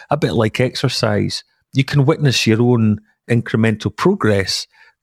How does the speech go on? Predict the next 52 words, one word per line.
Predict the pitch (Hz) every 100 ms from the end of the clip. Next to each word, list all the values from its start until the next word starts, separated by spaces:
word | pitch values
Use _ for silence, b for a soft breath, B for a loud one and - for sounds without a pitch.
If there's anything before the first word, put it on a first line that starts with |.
| _
and | 120 113 101
the |
boost | - 131 131 -
in | 104
self-esteem | - 117 107 104 - 107 120 104
it | 95 -
brings. | 123 139 104 101 - _ _ _ _ _ _ -
And | 123
you'll | 147
be | 156
surprised | 147 143 - 156 160 135
by | 120
how | 110 123 117
easy | 120 110 113
it | 101
is | 117 -
to |
set | - - 113
this | 104 -
in | 104
motion. | 110 131 - 104 98 b b -
You'll | 143
feel | 139 175 156
good | 139 202 151
for | -
yourself | 113 110 - 127 123 110
and | 113 107
your | 107
family. | - 127 139 117 95 - _ _ _
And | 131
just | 131 220 -
think | - 180
about | 147 139
these | 131 147
numbers. | 143 127 113 104 98
If | 127
you | 151 156
invest | 143 147 -
a |
hundred | 131 185 185 -
pound | 135 127
today | 120 107 127 113 104 B B B
and | 120
then | 131
a | 120
hundred | 151 151 139
pound | 127 123 117
per | 113
month | 123 123
for | - 110
thirty | - 120 117 101
years, | 104 143 113 101 -